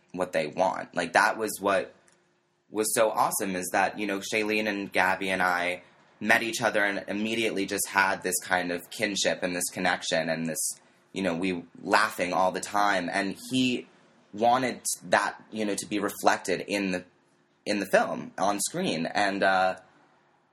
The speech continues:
and I guess when I went to him and was like, "Is there anything that you, you know, want me to think about or, like, whatever?" And he was like, "No, just, like, do what you did in the audition." That was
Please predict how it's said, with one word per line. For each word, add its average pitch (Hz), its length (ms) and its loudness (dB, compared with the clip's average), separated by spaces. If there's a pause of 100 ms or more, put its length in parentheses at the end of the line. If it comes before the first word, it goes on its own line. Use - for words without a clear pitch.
(220)
and 131 120 4
I 139 60 2
guess 139 240 0
when 135 100 2
I 117 120 4
went 110 260 2
to 127 60 -2
him 113 140 0
and 107 100 -2
was 98 140 -2
like, 104 180 4
"Is 107 80 -2
there 110 140 6
anything 98 760 0 (200)
that 87 240 2
you, 90 400 -2
you 90 100 -6
know, 80 300 -2 (360)
want 85 220 0
me 82 120 -6
to - 140 -10
think 214 280 2
about 165 400 4
or, 95 180 0
like, 85 380 -2 (520)
whatever?" 156 440 4
And 135 100 0
he 131 60 -2
was 123 120 0
like, 123 120 2
"No, 113 240 0
just, 92 180 -4
like, 90 160 0
do 90 140 -2
what 98 100 -2
you 90 100 -4
did 92 160 0
in 95 140 -2
the 92 120 0
audition." 92 420 -2
That 82 100 0
was 82 160 -4